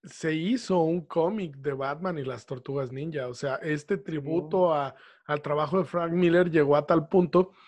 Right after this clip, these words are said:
Speaker 1: que se hizo un cómic. De hecho, creo que no es tan viejo el cómic, ¿eh? Es como de hace dos años. O sea, esa fusión entre Tortugas y Batman estuvo a la venta en, en las comiquerías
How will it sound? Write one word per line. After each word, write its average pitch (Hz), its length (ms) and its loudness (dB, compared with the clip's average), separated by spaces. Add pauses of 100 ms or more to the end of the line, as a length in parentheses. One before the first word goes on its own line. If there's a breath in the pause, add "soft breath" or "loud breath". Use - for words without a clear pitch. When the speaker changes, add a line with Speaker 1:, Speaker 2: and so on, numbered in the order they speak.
(220 soft breath)
Speaker 1:
que 170 160 4
se 185 160 4
hizo 185 200 4
un 185 60 0
cómic. 208 340 4
De 147 280 6
hecho, 220 480 4 (720)
creo 165 760 2
que 147 160 -2
no 151 180 0
es - 320 -6
tan 190 320 0
viejo 180 300 2
el 151 120 -2
cómic, 165 420 0
¿eh? 180 180 4
Es 196 120 -2
como 175 260 -2
de 147 100 4
hace 156 220 0
dos 165 220 -2
años. 147 460 -4
O 135 60 -16
sea, 151 360 -2
esa 160 380 -2
fusión 170 540 -2
entre 160 260 -4
Tortugas 160 640 -2
y 151 60 -6
Batman 175 460 -2 (520 soft breath)
estuvo 165 380 2
a 220 40 10
la 214 120 10
venta 175 420 2
en, 170 80 0 (200)
en 147 160 -8
las 143 180 -6
comiquerías 156 920 -4